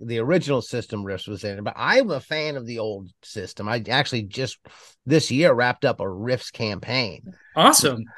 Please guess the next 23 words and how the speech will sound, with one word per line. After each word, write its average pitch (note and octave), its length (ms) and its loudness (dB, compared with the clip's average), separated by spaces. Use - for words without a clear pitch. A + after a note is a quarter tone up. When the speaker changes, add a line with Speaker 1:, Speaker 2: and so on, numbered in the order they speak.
Speaker 1:
And, D#3 380 6
uh, C3+ 400 4
I D3+ 80 2
love, F3 400 4
I C#3+ 140 2
love F#3+ 320 4
Palladium D#3+ 500 0
stuff. A#2+ 320 -4
I C#3 80 -2
grew B2+ 200 -2
up C#3+ 140 0
playing B2+ 220 -6
a A2+ 60 -4
lot D#3+ 240 2
of A2+ 80 0
it. A2+ 160 -8
So E3 100 -2
I'm E3+ 160 0
curious, A3 420 4
how E3 200 0
did D3+ 100 -8
you, E3+ 280 -2
uh, D#3 400 0